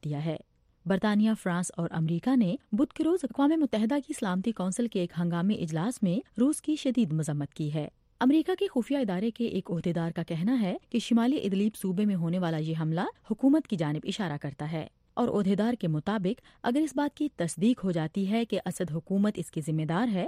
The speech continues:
تو ہلاک اور زخمی ہونے والوں کی تعداد سے یہ اس واقعے سے بھی بڑا حادثہ ہوگا جو شامی حکومت کی جانب سے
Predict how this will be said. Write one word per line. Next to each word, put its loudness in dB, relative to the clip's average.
تو 0
ہلاک 0
اور 0
زخمی 0
ہونے 2
والوں -2
کی -6
تعداد -2
سے 0
یہ 2
اس -4
واقعے 0
سے 2
بھی 2
بڑا 0
حادثہ -2
ہوگا 0
جو 2
شامی 2
حکومت 0
کی -4
جانب 0
سے 0